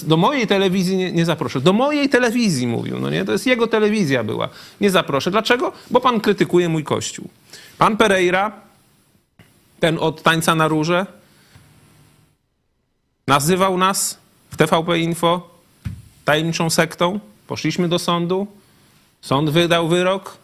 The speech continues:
I co? Telewizja? Że ma przeprosić, sąd wydał wyrok. I co pan Pereira zrobił? No, za wasze pieniądze, za nasze wspólne zaczął się odwoływać i tak dalej. I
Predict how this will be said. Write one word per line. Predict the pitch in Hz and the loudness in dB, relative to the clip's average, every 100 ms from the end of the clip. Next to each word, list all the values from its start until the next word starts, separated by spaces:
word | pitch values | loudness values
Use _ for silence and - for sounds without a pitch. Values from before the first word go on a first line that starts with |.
| _ | _
I | 165 | -6
co? | - 185 208 - | 0 0 0 -2
Telewizja? | 180 175 185 180 190 202 202 - | 0 0 -2 -2 0 -2 -6 -6
Że | 147 | 0
ma | 170 | 0
przeprosić, | 170 180 185 165 120 | 0 -2 -2 -2 -6
sąd | 135 127 | -8 -6
wydał | 123 127 123 | -4 -4 -4
wyrok. | 123 123 - _ - _ | -6 -8 -14 _ -20 _
I | 160 | -2
co | 180 | 2
pan | 180 175 | 2 2
Pereira | 180 180 175 175 | 2 2 0 0
zrobił? | 175 180 202 - - - - - | -2 -2 -4 -8 -12 -20 -20 -4
No, | 165 | 0
za | 190 196 | 2 2
wasze | 226 233 | 0 0
pieniądze, | 185 190 180 151 135 147 160 170 | 2 2 2 0 0 0 0 0
za | 175 | 0
nasze | 180 180 180 | 0 0 -2
wspólne | - 147 139 165 | -4 -4 -2 0
zaczął | 185 190 180 | -2 -2 -2
się | 185 180 | 0 0
odwoływać | 156 175 160 165 170 | 0 2 2 -2 -2
i | - | 0
tak | 170 | 0
dalej. | 156 156 175 | 2 0 0
I | - | -4